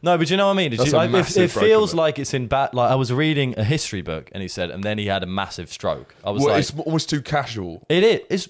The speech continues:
Speaker 1: that's exactly what it
Speaker 2: It
Speaker 1: is.
Speaker 2: almost feels like you've had, you're sitting down writing this. You should have thought of a better adjective. Do you
Speaker 1: Yeah.
Speaker 2: know what I mean?
Speaker 1: No, it's, no, but it's, and it's, I feel
Speaker 2: Like,
Speaker 1: like
Speaker 2: I might say massive stroke if I,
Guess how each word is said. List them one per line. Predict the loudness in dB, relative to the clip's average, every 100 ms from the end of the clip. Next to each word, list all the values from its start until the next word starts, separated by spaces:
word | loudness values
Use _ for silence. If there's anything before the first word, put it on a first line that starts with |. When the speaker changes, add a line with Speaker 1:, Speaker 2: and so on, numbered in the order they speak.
| _
Speaker 1:
that's | -4 -4
exactly | -2 -2 -2 -2
what | 0
it | 0
Speaker 2:
It | 0
Speaker 1:
is. |
Speaker 2:
almost | 0 -2 -2
feels | 0 2 2 0
like | 0 0 -4 -18 -10
you've | -6 -2
had, | -2 -2
you're | -4
sitting | -4 -6 -6 -2
down | -2 0
writing | 0 0 -2 -6
this. | -6 -8 -8
You | -6
should | -6 -6
have |
thought | -2 0 0 -2
of | -10 -6
a | -4
better | -2 -2 -2 -4 -4 -10 _ -8
adjective. | -6 -6 -10 -12 -14 -20 -20 -6
Do | 0
you |
Speaker 1:
Yeah. | 2
Speaker 2:
know | 0
what | 0
I |
mean? | 0
Speaker 1:
No, | 0
it's, | 0
no, | 0 0
but | 2
it's, | 0 -2
and | 0 0
it's, | -2 -2
I | -2
feel | 2 4 4
Speaker 2:
Like, | 4
Speaker 1:
like | 4
Speaker 2:
I |
might | 0 0
say | 0
massive | 0 -2 -2
stroke | 0 0
if | 2
I, | -2